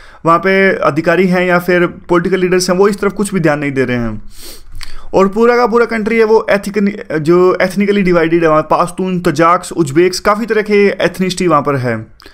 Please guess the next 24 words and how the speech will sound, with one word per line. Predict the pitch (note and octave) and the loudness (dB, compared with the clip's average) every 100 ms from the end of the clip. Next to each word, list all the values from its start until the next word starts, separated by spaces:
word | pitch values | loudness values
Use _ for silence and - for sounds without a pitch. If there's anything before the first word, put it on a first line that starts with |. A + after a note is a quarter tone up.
| - - - - | -20 -20 -18 0
और | E3+ | 0
पिछले | E3+ G3+ A3+ | 0 -2 0
दिनों | G#3+ G#3+ G3+ | 2 2 2
वाइस | F#3+ G3 | 2 0
प्रेसिडेंट | A3 F3 F3+ F#3+ | -2 -2 -2 -2
ने | F#3 F3+ | -2 -2
घनी | C3+ D3 F3+ | 0 0 2
पर | F#3 | 0
आरोप | D#3+ D#3 E3 D#3+ | 2 0 0 0
लगाया, | C3 A#2 A2+ A2 - C#3 | 0 0 0 -4 -12 -2
घनी | C#3 E3+ | 0 2
वहाँ | F#3 E3+ | 2 0
के | E3+ | 0
प्रेसिडेंट | E3 C3 C#3 C#3 | -2 -2 -2 -4
हैं, | B2 A2+ B2+ | -4 -6 -2
यानी | C#3+ D3 | 0 2
वाइस | D#3 G3 | 0 0
प्रेसिडेंट | - E3+ E3+ F3+ E3+ | -4 -2 -2 -2 -2
ने | F3+ | -2
प्रेसिडेंट | F3 D#3 F3 C#3 | -2 0 0 0
घनी | D3+ | -2
पर | E3 - | 0 0
आरोप | C3+ D#3+ E3 | 0 -2 -2
लगाया, | D#3+ D3 D#3 F3 | -2 2 2 0